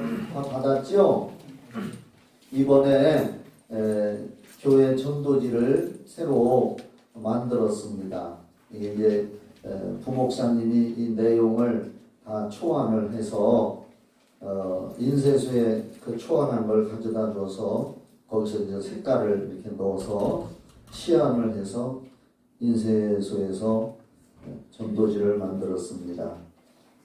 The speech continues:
요 전도지가 많이 인쇄해서 만 육천 부를 만들어 놨습니다. 예, 각자 전도하시기 원하시는 분들은 이 전도지를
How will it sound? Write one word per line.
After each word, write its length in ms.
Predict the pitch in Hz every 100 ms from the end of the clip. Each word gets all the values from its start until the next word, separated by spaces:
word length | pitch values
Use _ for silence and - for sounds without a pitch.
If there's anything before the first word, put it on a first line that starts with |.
| _ -
요 120 | 131
전도지가 800 | 131 156 165 170 165 165 165 160
많이 600 | 120 - 156 160 156 151
인쇄해서 960 | 156 143 143 135 120 135 120 139 143 - - _ -
만 420 | 110 131 151 165 160
육천 580 | 151 151 - 160 151 135
부를 600 | 135 135 135 123 113 107
만들어 420 | 117 123 135 135
놨습니다. 840 | 131 113 107 - 104 95 95 92 - - _ _ _ - - _
예, 420 | - 104 101 101 101 - - - _ _ _ _ -
각자 800 | 139 135 147 135 135 135 - - - _ _
전도하시기 760 | - 135 143 143 135 131 - 135
원하시는 600 | 127 123 123 120 127 117
분들은 640 | 110 113 113 - - 107 - - _ _
이 180 | 120 120
전도지를 1080 | 117 123 120 117 113 110 113 113 120 101